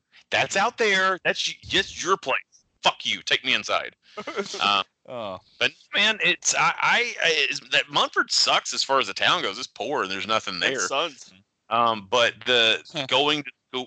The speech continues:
Speaker 1: ha-,
Speaker 3: Yes, it
Speaker 1: going to
Speaker 3: suns.
Speaker 1: that school was fucking phenomenal. It was a great experience, and I'm, I'm eternally grateful that I graduated from there. It was, like, my other choice was Oxford. Ugh.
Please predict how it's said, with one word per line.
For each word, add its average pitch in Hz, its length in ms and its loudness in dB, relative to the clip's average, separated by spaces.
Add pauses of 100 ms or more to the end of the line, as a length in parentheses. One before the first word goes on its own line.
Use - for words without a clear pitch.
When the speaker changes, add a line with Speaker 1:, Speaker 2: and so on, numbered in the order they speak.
Speaker 1:
ha-, 117 220 0
Speaker 3:
Yes, - 100 -8
it - 40 -14
Speaker 1:
going 143 280 2
to - 120 -12
Speaker 3:
suns. - 120 -18
Speaker 1:
that 120 240 2
school 175 460 -4
was 107 480 -2
fucking 110 420 -4
phenomenal. 95 680 -4
It 104 60 -6
was 110 140 -8
a 104 60 -6
great 98 320 -2
experience, 87 600 -6
and 90 80 0
I'm, 95 260 -4
I'm 101 360 -2 (420)
eternally 135 600 0
grateful 101 420 -2
that 90 100 0
I 85 80 0
graduated 90 420 -2
from 90 120 -6
there. - 60 -10 (280)
It 143 80 0
was, 196 160 -4
like, 180 180 -2
my 180 140 0
other 208 180 0
choice 202 300 0
was 131 160 -2 (100)
Oxford. 98 540 0 (200)
Ugh. 120 280 0